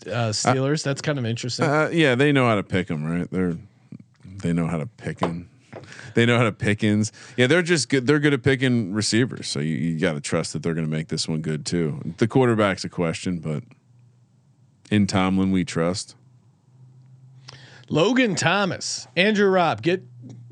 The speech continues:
Speaker 1: is, is Logan Thomas ever gonna be back to his old self? Like,
Speaker 2: I,
Speaker 1: he was
Speaker 2: I don't
Speaker 1: legit
Speaker 2: think
Speaker 1: good
Speaker 2: he'll
Speaker 1: there for a while.
Speaker 2: I, I don't. Th-,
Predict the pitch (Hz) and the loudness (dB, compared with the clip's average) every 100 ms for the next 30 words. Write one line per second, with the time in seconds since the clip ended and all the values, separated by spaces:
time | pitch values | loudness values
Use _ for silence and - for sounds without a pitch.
0 | - - - - - - 170 175 151 - | -20 -20 -20 -12 -6 -4 0 0 -2 -6
1 | 160 160 151 214 220 196 190 220 220 156 | -2 0 2 2 2 2 2 2 0 0
2 | 170 202 190 170 160 151 127 143 143 151 | 2 2 2 4 4 0 -4 -8 0 0
3 | 143 143 165 - 156 143 143 147 131 127 | 2 2 0 -2 0 0 0 0 0 0
4 | 175 170 123 220 359 123 135 165 151 139 | 0 2 4 4 4 4 4 4 2 2
5 | 139 127 120 107 - 113 101 101 110 - | 4 2 2 -4 -6 -4 -2 -4 -6 -4
6 | 101 110 139 160 147 | 2 4 4 2 -4